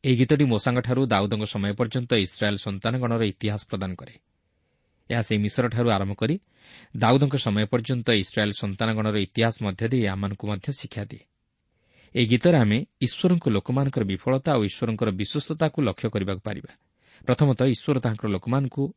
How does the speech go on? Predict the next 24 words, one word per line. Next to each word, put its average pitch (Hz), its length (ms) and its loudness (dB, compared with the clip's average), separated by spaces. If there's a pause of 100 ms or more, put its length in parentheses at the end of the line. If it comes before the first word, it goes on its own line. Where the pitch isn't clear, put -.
(100)
ଆହ୍ୱାନ 120 300 2
କରନ୍ତି। 98 360 -8 (800)
ସେ - 160 4
ତାହାଙ୍କର 131 320 2
ଲୋକମାନଙ୍କୁ 120 520 2
ତାହାଙ୍କର 104 360 -2
ବାକ୍ୟ 104 300 -2
ଶୁଣିବାକୁ 104 400 -4
କହନ୍ତି। 120 380 -6 (680)
ତେବେ 139 220 6 (640)
ଏହା 127 180 4
ଏକ - 140 2
ଦୀର୍ଘ 123 320 2 (100)
ଗୀତ, 110 280 -2
ମାତ୍ର 135 360 2 (460)
ଆମେ 143 200 6 (160)
ଏହାର 110 160 0
କେତେକ - 380 -4
ମୁଖ୍ୟ 127 320 0
ପଦ 110 200 -2
ଉପରେ 104 260 0
ଟିକେ 113 200 -2
ଦୃଷ୍ଟି 104 260 -6
ଦେବା। 107 200 -10